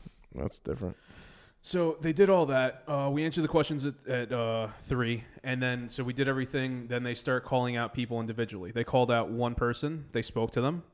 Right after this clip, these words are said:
Speaker 2: That person sat back down. Oh, I'm sorry. No, uh, they also brought in, like you said, there were jurors ahead of us. All those jurors came in. Some of which sat behind us. Some of us, some of them sat on the side where the jury sits.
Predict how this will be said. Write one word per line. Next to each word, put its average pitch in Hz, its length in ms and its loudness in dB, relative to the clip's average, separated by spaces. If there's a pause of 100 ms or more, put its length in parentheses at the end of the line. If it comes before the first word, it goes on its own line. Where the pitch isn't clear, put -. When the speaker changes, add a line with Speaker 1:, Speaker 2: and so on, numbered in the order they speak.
(160)
Speaker 2:
That 113 120 2
person 117 260 -2
sat 113 220 -4
back 113 180 -4
down. 104 220 -6 (1040)
Oh, 135 120 8
I'm 143 100 4
sorry. 139 180 2
No, 131 200 2
uh, 117 220 4
they 127 140 0
also 143 320 4
brought 127 300 6
in, 120 140 0
like 117 180 -4
you 127 80 0
said, 110 240 -4
there 110 100 0
were 120 180 2
jurors 117 340 0
ahead 113 180 -2
of 104 80 -10
us. - 240 -14 (640)
All 127 180 2
those 127 220 2
jurors 113 260 -6
came 113 220 -2
in. 113 120 -6 (2000)
Some 143 220 0
of 139 60 0
which 135 200 0
sat 123 200 0
behind 123 320 2
us. 120 120 4
Some 123 160 4
of 113 100 -2
us, 117 160 -2
some 127 300 0
of 113 80 -2
them 120 180 2
sat 117 340 0
on 113 260 -6
the 110 280 -2
side 117 340 0
where 113 140 -2
the 110 80 -6
jury 117 280 -4
sits. - 340 -6